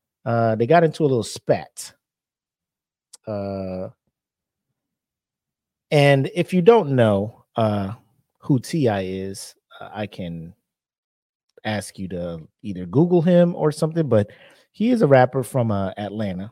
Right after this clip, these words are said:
or hails from the region, from the South. Uh, I don't know where he's from originally. He claims Atlanta, like everybody <laughs> from the South does. He and his son, King, uh, who he, I think it's the son he had with, uh, his wife, Tiny. Uh, she was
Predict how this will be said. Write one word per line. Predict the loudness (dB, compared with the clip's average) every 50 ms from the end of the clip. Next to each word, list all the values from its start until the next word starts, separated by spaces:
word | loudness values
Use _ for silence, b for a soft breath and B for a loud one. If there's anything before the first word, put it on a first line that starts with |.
| _ _ -10
or | -8 -6
hails | -4 -4 -4 -6 -6
from | -10 -10 -10
the | -10
region, | -10 -10 -10 -12 -12 -14
from | -12 -6 -2 -2 -2
the | -2 -2
South. | -4 -6 -6 -8 -8 -10 -14 -16 -20 -20 _ _ _ _
Uh, | -12 -12 -10 -10
I | -10
don't | -10 -10
know | -12
where | -12 -12
he's | -12 -14 -14
from | -14 -14 -14
originally. | -12 -10 -10 -10 -10 -10 -14 -16 -16 _
He | -18 -10
claims | -6 -4 -4 -4 -4 -4
Atlanta, | -6 -6 -4 -4 -4 -4 -4 -6 -8
like | -6 -6 -6 -6 -6
everybody | -8 -8 -8 -8 -8 -10 -10
<laughs> |
from | -6 -2 0 0 0
the | 0 0
South | -2 -2 -2 -2 -4 -4 -6 -10
does. | -8 -8 -8 -8 -10 -14 _ b b b b b b b _ _ _ _ _ _ _ _ _ _ _
He | _ 0 4 6 6
and | 8
his | 8 6 4 2
son, | 0 4 8 8 10 8 8 4 -2 -10 _ _
King, | -8 -6 -2 0 2 2 2 0 -2 -4 -6 -8 _ _ _ _ _ _ _ _ _ _ _ _ _ -6
uh, | -6 -4 -4 -4 -6 -8
who | -8 -8 -10
he, | -8 -8 -8 -10 -10 -14 -20 _ _ _ _ _ _ _ _ _ _ _ _ -10
I |
think | -6 -6 -6 -6
it's | -6 -10 -10
the | -12
son | -10 -6 -6 -4 -4
he | -4 -4 -4
had | -2 -4 -4 -6
with, | -6 -8 -10 -8 -8
uh, | -10 -10 -8 -8 -10
his | -10 -10 -12 -12 -12
wife, | -10 -10 -10 -10 -12 -14 -16
Tiny. | -12 -8 -4 -4 -4 -2 -4 -6 -6 -8 _ _ _ -14
Uh, | -12 -10 -10 -10 -10 -12 -14 -18 -18
she | -20 -18 -14 -12 -10
was | -8 -10 -10 -12 -14 -20 -20 -20